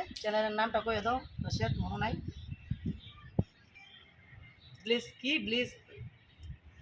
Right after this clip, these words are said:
বিল, আহ, বিল ফুড by সানজিদা। তো আমার এই চ্যানেলটা, আমার এই রান্নাঘরে সবসময় আমি আপনাদের রেসিপি দিব, নতুন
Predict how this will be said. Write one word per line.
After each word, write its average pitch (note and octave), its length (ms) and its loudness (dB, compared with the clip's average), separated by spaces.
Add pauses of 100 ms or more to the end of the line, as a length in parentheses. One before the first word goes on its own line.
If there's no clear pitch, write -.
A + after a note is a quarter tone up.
(440)
বিল, A3+ 200 -2 (520)
আহ, G3 200 12
বিল B3 220 2
ফুড B3+ 160 -2 (120)
by B3 140 12 (180)
সানজিদা। G3+ 420 8 (800)
তো G#3+ 40 0 (100)
আমার A3 200 6
এই G#3+ 120 2
চ্যানেলটা, A3+ 340 6 (140)
আমার A3 140 12 (100)
এই A3+ 80 8 (120)
রান্নাঘরে A3 480 6 (720)
সবসময় A#3+ 360 2
আমি A#3 100 2 (100)
আপনাদের A3 340 2
রেসিপি G#3+ 320 0
দিব, A3 100 0 (120)
নতুন A#3+ 180 0